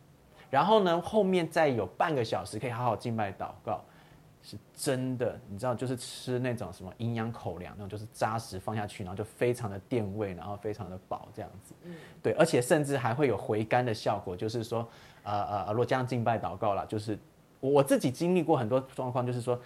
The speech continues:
Speaker 1: 在敬拜祷告里面，然后突然间想起来庄牧师曾经的某一个教导，啊，某个基要真理，然后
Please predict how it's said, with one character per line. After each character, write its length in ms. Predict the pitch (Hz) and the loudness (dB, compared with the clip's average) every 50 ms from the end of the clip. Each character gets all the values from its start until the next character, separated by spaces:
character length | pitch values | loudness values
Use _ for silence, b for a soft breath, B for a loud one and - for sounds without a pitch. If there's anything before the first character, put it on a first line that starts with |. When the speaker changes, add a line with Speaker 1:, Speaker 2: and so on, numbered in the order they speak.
| B B B | B B B
Speaker 1:
在 120 | B 185 175 | B 2 2
敬 260 | 180 - 208 180 160 | 4 4 2 2 4
拜 140 | 160 151 147 | 4 4 4
祷 180 | - 101 98 | 4 2 2
告 140 | - 123 123 | 4 2 2
里 80 | 107 98 | 2 2
面， 180 | 113 123 120 | 0 0 2
然 80 | 123 143 | 2 2
后 60 | - | 4
突 120 | - 202 | 6 6
然 80 | 196 185 | 8 8
间 120 | 185 185 | 8 6
想 200 | 180 - 139 147 | 6 4 2 2
起 100 | 147 - | 2 0
来 60 | 123 113 | 0 2
庄 180 | 113 135 135 | 2 2 2
牧 100 | 143 143 | 2 0
师 140 | 127 127 147 | 0 0 -2
曾 200 | 127 - 120 110 | -2 -2 -4 -2
经 100 | 120 139 | -2 -2
的 80 | 135 120 | 0 0
某 220 | 117 92 98 110 | -2 -2 -2 0
一 40 | 120 | 0
个 80 | 139 | 0
教 280 | 131 131 - 127 127 127 | 2 4 4 4 4 4
导， 260 | 123 110 95 - - - B B B B B B | 2 0 -2 -2 -4 -10 B B B B B B
啊， 80 | 104 | -4
某 160 | 107 107 104 | -2 0 0
个 100 | 107 117 | 2 0
基 180 | 110 - - 123 | 0 -2 -2 0
要 160 | 127 123 113 | 0 0 0
真 320 | 110 - 120 113 113 113 107 | 0 -2 -2 -2 -2 -2 -4
理， 160 | 95 90 - - - - | -6 -8 -12 -16 -10 -6
然 120 | 147 - | -4 -4
后 320 | 123 147 165 156 139 - | 0 4 4 4 4 4